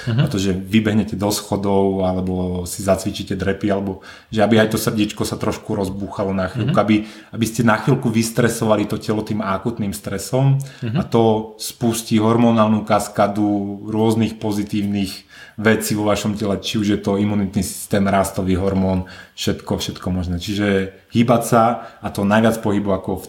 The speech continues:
Speaker 2: tých nízkych intenzitách, chodenie do lesa, mierne behanie, plávanie, ale pár minút dať do toho teda aj toho nejakého, e, intenzívnejšieho cvičenia v takej podobe, ako vás to baví, hej, že ni-,
Speaker 1: Mhm.
Speaker 2: nikdy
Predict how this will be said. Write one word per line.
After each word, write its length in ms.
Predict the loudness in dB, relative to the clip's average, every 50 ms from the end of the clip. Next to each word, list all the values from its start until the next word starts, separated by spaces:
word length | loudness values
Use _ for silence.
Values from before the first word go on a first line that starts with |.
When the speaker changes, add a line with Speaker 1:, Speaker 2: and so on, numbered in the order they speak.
| -18 _ -4
Speaker 2:
tých 140 | -2 2 2
nízkych 340 | 2 2 2 0 0 0 0
intenzitách, 560 | 2 4 4 4 4 2 2 0 0 0 -2
chodenie 680 | -4 -8 -4 -2 0 0 2 2 2 2 0 0 -2 -2
do 240 | -2 -2 -2 0 0
lesa, 720 | -2 -2 -4 -4 -4 -2 -2 0 0 -2 -2 -4 -6 -8 -12 -14 -16 -16 -14
mierne 600 | -12 -12 -10 -8 -4 0 2 4 4 4 4 2
behanie, 360 | 2 0 0 0 -2 -2 -4
plávanie, 640 | -4 -2 -2 0 0 2 2 4 4 4 4 2 -2 -10 -18 -20 -20 -20 -20 _
ale 220 | 0 2 2 2
pár 240 | 2 4 2 2 4 4
minút 380 | 4 4 4 4 2 2 0
dať 320 | 0 2 2 2 4 2 0
do 80 | -2
toho 320 | -2 -2 -2 -2 -2 -2 -4
teda 380 | -6 -4 -4 -2 -2 -2 -2 -4
aj 160 | -4 -6 -8
toho 200 | -8 -6 -6 -6
nejakého, 640 | -6 -6 -6 -8 -10 -10 -10 -10 -8 -6 -8 -8 -10 -12 -20 _ _ _ _ _
e, 300 | _ -6 -6 -6 -4 -2
intenzívnejšieho 800 | -2 -2 0 0 -2 -2 -2 -2 -2 -4 -4 -4 -4 -6 -8 -8
cvičenia 720 | -10 -10 -10 -10 -8 -6 -4 -4 -2 -2 -2 -2 -2 -4 -6 -12 -18 -20
v 80 | _ 0
takej 280 | 0 0 2 2 0
podobe, 340 | 0 0 0 0 0 0 0 0
ako 380 | 0 0 -2 -2 -4 -6 -6
vás 160 | -6 -6 -6
to 160 | -6 -8 -8 -6
baví, 320 | -4 -4 -4 -4 -6 -6
hej, 140 | -6 -8 -8 -8
že 120 | -6 -6
ni-, 180 | -4 -4 -2 -4
Speaker 1:
Mhm. 100 | -4 -4 -6 -4 0
Speaker 2:
nikdy 300 | 0 0 2 4 2